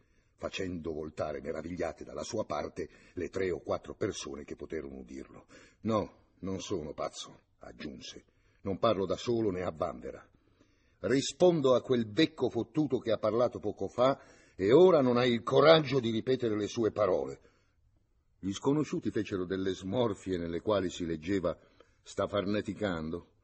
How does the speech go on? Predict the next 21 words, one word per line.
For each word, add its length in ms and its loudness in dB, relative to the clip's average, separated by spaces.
ovvero: 580 2
"Cosa 260 10
vuole 500 2
che 140 -2
mi 100 4
metta 280 4
con 160 2
un 100 2
disgraziato 760 2
vecchio 340 2
come 220 2
lei?" 440 0
Queste 380 -2
smorfie 540 -2
irritarono 680 -2
il 100 -2
signor 320 -4
Alfio 340 -4
sino 240 -4
al 100 -6
parossismo. 720 -8